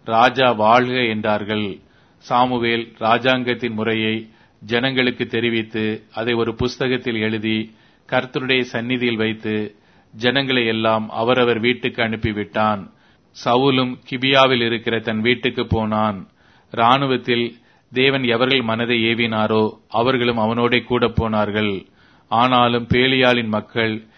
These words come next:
"இவனா நம்மை ரட்சிக்கப் போகிறவன்?" என்று சொல்லி, அவனுக்கு காணிக்கை கொண்டு வராமல் அவனை அசட்டை பண்ணினார்கள். அவனோ காது கேளாதவன் போல இருந்தான்.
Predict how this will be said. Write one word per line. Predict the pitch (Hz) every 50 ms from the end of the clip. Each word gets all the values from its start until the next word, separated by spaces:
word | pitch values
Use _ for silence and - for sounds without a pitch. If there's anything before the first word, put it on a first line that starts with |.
| _ _ _ -
"இவனா | 117 120 120 131 131 135 131 127
நம்மை | 123 117 117 120 113
ரட்சிக்கப் | 113 110 110 - - 139 123 135 117
போகிறவன்?" | - 123 120 117 120 120 117 117
என்று | 113 110 107 107 107
சொல்லி, | 104 - 113 113 113 113 113 113 113 110 110 - _ _ _ _ _
அவனுக்கு | - 110 120 123 127 127 120 123 123
காணிக்கை | - - 117 117 127 131 135 127 135 123
கொண்டு | 117 - 117 120 120 123
வராமல் | 113 113 110 110 110 107 107 110 107 107 101 - -
அவனை | 117 113 113 113 110
அசட்டை | 107 107 - 139 127 - - 127
பண்ணினார்கள். | 123 - 117 110 110 107 107 104 104 104 101 107 107 104 101 - - - _ _ _ _ _ _ _
அவனோ | - 110 117 120 123 120 120 120 120 117 110
காது | - 117 110 117 123 123 127
கேளாதவன் | 120 - 123 120 120 123 120 120 117 120 117 117 110 107
போல | 120 117 117 117 113
இருந்தான். | 107 104 110 107 104 101 107 104 101 98 92 85